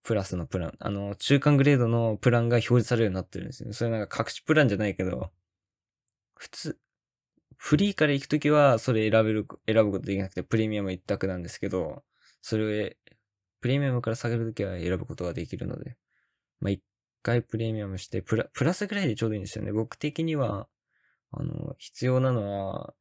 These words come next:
メールをEvernoteにも全部転送してから、もう、メール、ツイート履歴とか、もうライフログとか、全部、そういうログ系は、ここに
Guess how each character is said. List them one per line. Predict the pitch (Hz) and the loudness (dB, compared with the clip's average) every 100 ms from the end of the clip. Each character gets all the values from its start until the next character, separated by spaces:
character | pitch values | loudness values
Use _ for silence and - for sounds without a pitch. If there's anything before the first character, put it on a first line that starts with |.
| - | -4
メ | 104 127 | 2 4
ー | 156 | 4
ル | 160 165 | 2 2
を | 131 | 2
Evernote | 104 117 123 117 | 4 4 4 2
に | 101 | 0
も | 90 | 0
全 | 92 110 | 0 0
部 | 95 | 0
転 | 90 90 92 | -4 -6 -6
送 | - 98 | -6 -6
し | 98 | -6
て | - | -8
か | - | -6
ら、 | - 65 | -4 -6
も | 64 98 - - _ _ _ _ _ _ _ - | -6 -6 -6 -10 _ _ _ _ _ _ _ -6
う、 | |
メ | 101 117 | 2 4
ー | 127 | 4
ル、 | 127 | 4
ツ | 123 - | 0 0
イ | 127 | 0
ー | |
ト | 127 | 2
履 | 120 120 | 4 4
歴 | 107 - | 2 -2
と | - | -6
か、 | 92 | -4
も | 95 | 0
う | |
ラ | 101 | 2
イ | 113 | 2
フ | - | 2
ロ | 117 | 2
グ | 110 | 2
と | 104 | -2
か、 | 104 | -2
全 | 92 - 139 131 | -2 2 2 4
部、 | 127 135 107 | 4 2 2
そ | - | 0
う | 107 | 2
い | |
う | 104 | 2
ロ | 110 | 0
グ | 117 | 0
系 | 120 120 | 0 0
は、 | 113 107 131 | 2 0 -4
こ | - | -8
こ | - | -4
に | 113 113 | -2 -4